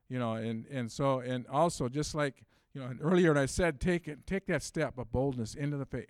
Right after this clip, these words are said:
cross that threshold, cross those things into God, what God has spoken. Do not re-, do not just think it's something to be l-, take lackadaisical. You have to k-, walk in. You have to meet boldness. You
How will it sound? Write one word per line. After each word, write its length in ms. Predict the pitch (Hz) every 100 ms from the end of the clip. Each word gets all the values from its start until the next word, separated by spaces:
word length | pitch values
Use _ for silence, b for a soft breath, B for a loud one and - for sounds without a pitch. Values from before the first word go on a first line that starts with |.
| 117
cross 340 | 139 175 180
that 240 | - 156 -
threshold, 540 | 156 151 139 135 117
cross 440 | - 156 185 190 -
those 180 | 170
things 300 | - 160 151
into 260 | 131 147 139
God, 320 | 127 135 127
what 140 | 117 117
God 240 | 127 127
has 120 | 117
spoken. 520 | - - 127 120 110 - b b b b b -
Do 160 | 151 185
not 300 | 190 190 180 156
re-, 260 | 156 143 127 135
do 160 | 170
not 280 | 196 196 175
just 200 | 165 170
think 220 | 190 185
it's 160 | 147 -
something 380 | 185 180 165 139
to 40 |
be 180 | 131 135
l-, 240 | 127 131 - -
take 220 | 170 160
lackadaisical. 920 | 151 160 - 143 160 160 139 113 98 - _ _ _ _ _ _ _ _ _
You 140 | 147 139 - -
have 380 | 202 214 202 -
to 100 | 160
k-, 140 | - -
walk 340 | 170 170 156
in. 120 | 165
You 100 | 147
have 200 | 143 196
to 80 | -
meet 220 | 170 160
boldness. 420 | 135 147 139 117 - b b
You 180 | 160